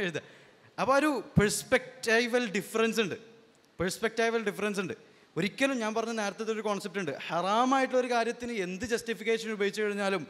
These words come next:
അതിൽ ജസ്റ്റിഫിക്കേഷൻ ഇല്ല എന്നുള്ളതാണ്. There is no justification for something that is haram. അത് നിങ്ങളെ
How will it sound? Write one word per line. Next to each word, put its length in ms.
അതിൽ 200
ജസ്റ്റിഫിക്കേഷൻ 600
ഇല്ല 240
എന്നുള്ളതാണ്. 400
There 160
is 60
no 40
justification 640
for 160
something 300
that 160
is 120
haram. 240
അത് 140
നിങ്ങളെ 400